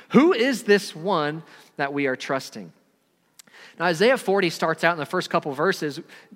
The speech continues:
God is speaking to his people, and he's saying, "Comfort my people." He wants to comfort Israel. Israel's been going through some very difficult times.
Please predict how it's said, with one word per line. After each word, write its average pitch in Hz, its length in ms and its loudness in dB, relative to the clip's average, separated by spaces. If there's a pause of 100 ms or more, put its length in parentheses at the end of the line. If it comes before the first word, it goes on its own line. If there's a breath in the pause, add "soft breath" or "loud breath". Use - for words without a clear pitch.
God 208 260 4
is 214 100 2
speaking 220 560 -4
to 185 100 4
his 185 200 4
people, 180 440 -4
and 160 100 -4
he's 175 140 -2
saying, 220 460 0
"Comfort 214 680 -2 (220 loud breath)
my 180 140 2
people." 143 500 -8 (460 soft breath)
He 247 120 -4
wants 262 220 0
to 262 100 2
comfort 240 580 0
Israel. 175 560 0 (320 loud breath)
Israel's 233 360 4
been 214 160 4
going 220 240 4
through 220 240 2
some 185 180 -2
very 226 240 4
difficult 214 580 -2
times. 175 760 -4